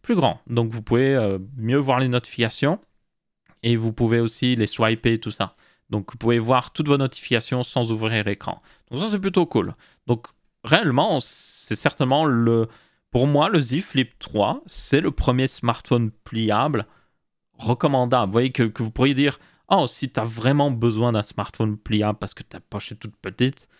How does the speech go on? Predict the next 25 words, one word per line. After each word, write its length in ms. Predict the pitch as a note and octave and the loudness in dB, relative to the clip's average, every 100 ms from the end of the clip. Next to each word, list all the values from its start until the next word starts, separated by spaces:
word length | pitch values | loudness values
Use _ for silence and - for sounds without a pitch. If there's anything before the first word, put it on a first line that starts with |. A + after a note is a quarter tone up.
| _ _ _ _ _ | _ _ _ _ _
ça 240 | - - | -10 -8
peut 160 | - A#2 | -2 -2
être 140 | B2+ | 2
intéressant. » 600 | C#3 C3 A2 G#2+ - - - _ _ _ | 0 0 0 0 -2 -10 -12 _ _ _
Maintenant, 500 | B2+ C#3+ - D3+ B2+ | 0 0 2 2 2
est-ce 140 | A2+ - | 0 0
que 80 | |
moi 140 | A2+ A#2 | 0 2
j'achèterais ? 640 | A#2 - A#2 C3 B2 A#2+ _ _ _ | 0 -2 0 2 2 -2 _ _ _
Nope. 320 | B2 B2+ - - - A2+ | 2 4 2 -8 -4 2
Euh, 440 | A2 A2 G#2+ G2+ | 4 4 2 0
ça 180 | - G#2+ | 0 2
reste 240 | A#2 - | 2 2
un 80 | A#2 | 0
écran, 300 | A2+ - A#2 | 0 0 0
comme 160 | A2+ A2 | 0 0
j'ai 140 | A#2 | 2
dit, 280 | A#2 A#2 A#2 _ _ _ _ _ | 2 2 -2 _ _ _ _ _
techniquement 460 | A#2+ A2+ C3 - A#2+ | -2 0 -2 -2 -2
du 80 | A2+ | 0
plastique. 600 | A2+ - - C3+ - - - | -2 -2 -4 -4 -8 -20 -16
Vous 120 | A2 | -14
pouvez 220 | G#2 A2+ | -2 0
le 80 | C#3 | 2
griffer. 540 | B2 B2+ C3 C3 C3 | 0 -2 0 0 -2